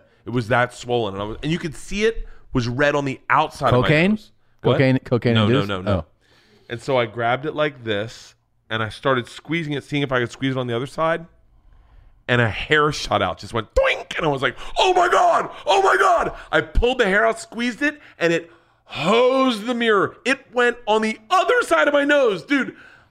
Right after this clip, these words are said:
Speaker 1: if I could have one of those a month, I would be so fucking happy.
Speaker 2: Really?
Speaker 1: Dude, one time I lived with these two lesbians in New York,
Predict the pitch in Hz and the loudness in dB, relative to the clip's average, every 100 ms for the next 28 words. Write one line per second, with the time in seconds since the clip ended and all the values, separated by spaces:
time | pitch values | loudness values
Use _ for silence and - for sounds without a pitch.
0 | _ 170 175 185 226 226 214 170 185 220 | _ 0 2 2 2 0 0 0 -2 0
1 | 226 190 185 160 - 143 131 123 101 - | 2 2 2 0 -2 -6 -2 -4 -4 -10
2 | - _ _ - _ - _ - 117 117 | -20 _ _ -20 _ -20 _ -2 0 0
3 | 104 104 - 120 107 - 98 95 90 76 | -2 -8 -6 -2 -2 -2 -6 -8 -12 -12
4 | - - _ _ _ 180 196 92 85 - | -12 -18 _ _ _ -4 -4 -4 -10 -8
5 | 123 117 - 110 135 135 123 107 - - | -2 -2 -2 -6 -6 -8 -12 -12 -16 -10
6 | 110 113 113 - 113 107 107 117 101 104 | -8 -8 -10 -12 -10 -10 -10 -12 -12 -14
7 | 104 117 143 | -10 -8 -10